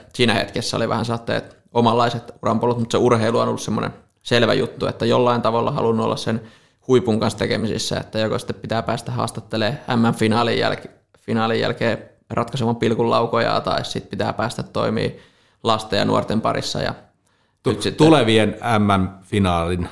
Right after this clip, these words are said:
Speaker 2: ratkaisijoiden kanssa.
Speaker 1: Kyllä, just tää, niin se on, siinä kohtaa oli ihan selvää, että siis urheilu ja liikunnan parissa tullaan loppuelämä pysyyn, että siitä, se tuottaa itselle niin paljon nautintoa, että vaikka se tietää, että se ei nyt ehkä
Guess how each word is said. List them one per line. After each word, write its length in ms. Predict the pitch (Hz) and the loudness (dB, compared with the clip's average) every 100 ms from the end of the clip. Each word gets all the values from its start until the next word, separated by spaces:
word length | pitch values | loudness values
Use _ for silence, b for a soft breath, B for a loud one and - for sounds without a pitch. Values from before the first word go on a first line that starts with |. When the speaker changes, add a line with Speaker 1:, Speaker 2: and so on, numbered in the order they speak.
| - | -4
Speaker 2:
ratkaisijoiden 720 | 90 - 87 78 92 92 95 | -2 -2 -4 -4 -4 -4 -4
kanssa. 380 | - 107 - - - | -6 -8 -8 -12 -12
Speaker 1:
Kyllä, 340 | - 123 107 113 B B B B - | 2 4 4 2 B B B B 0
just 300 | 123 120 - | 2 2 0
tää, 220 | 110 113 | 0 2
niin 180 | 117 113 | 0 0
se 80 | |
on, 240 | 117 113 107 B B B B B B - | 2 0 -2 B B B B B B -2
siinä 220 | 123 120 | 2 4
kohtaa 240 | 123 117 | 4 2
oli 80 | 117 | 2
ihan 100 | 113 | 2
selvää, 280 | 113 104 110 | 2 2 2
että 160 | - | 0
siis 360 | 110 113 - - | 0 0 -4 -4
urheilu 320 | - 120 117 107 | 2 4 6 4
ja 80 | |
liikunnan 360 | 107 113 110 90 | 4 4 4 2
parissa 280 | - - - | 0 -2 -2
tullaan 360 | - 110 - - | 0 0 0 -2
loppuelämä 520 | - 98 - 107 117 - | 0 0 2 0 2 0
pysyyn, 380 | - - 113 | -2 0 -2
että 260 | 101 - 123 - _ _ _ | -2 -6 -10 -12 _ _ _
siitä, 240 | 113 110 - | 0 2 2
se 120 | 123 | 2
tuottaa 340 | 123 117 120 | 2 2 2
itselle 300 | 117 113 113 | 0 0 0
niin 140 | 113 107 | 2 2
paljon 220 | 120 120 | 2 2
nautintoa, 560 | 107 - 92 - 104 - | 0 0 -2 -2 -4 -4
että 280 | - - - - - | -6 -6 -6 -12 -12
vaikka 220 | - - | -10 -8
se 160 | 117 117 | -4 -4
tietää, 360 | - 113 104 110 | -2 -2 0 -2
että 120 | - | -2
se 60 | 113 | -2
ei 60 | |
nyt 160 | 110 120 | -2 -2
ehkä 260 | 120 - | -4 -6